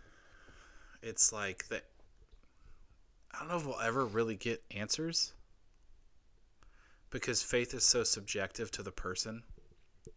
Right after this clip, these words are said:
but there has to be an answer. And the answer's probably in this book. I think that's what people are saying. Like, there has to be an answer, and the answer's gonna be in here.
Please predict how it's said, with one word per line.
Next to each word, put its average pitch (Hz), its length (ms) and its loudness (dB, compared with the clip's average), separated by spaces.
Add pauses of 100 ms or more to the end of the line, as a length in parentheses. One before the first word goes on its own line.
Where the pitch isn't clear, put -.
(1500)
but 113 380 2 (1800)
there 107 120 -6
has 123 360 -2
to 101 100 -4
be 101 100 -4
an 92 80 -6
answer. 101 460 -6 (1400)
And 107 80 -6
the 110 60 0
answer's 107 340 2
probably 101 320 6
in 92 80 0
this 92 120 -2
book. 107 340 0
I 104 40 0
think 123 160 0
that's 127 160 8
what 107 100 -4
people 101 200 -2
are 95 60 -4
saying. 107 320 4
Like, 92 120 -4
there 104 120 -4
has 135 260 4
to - 80 4
be 110 60 -4
an 98 80 -2
answer, 107 320 0
and 98 100 -4
the 104 40 -4
answer's 110 300 0
gonna 107 160 -2
be 101 140 -2
in 95 80 -4
here. 90 320 -10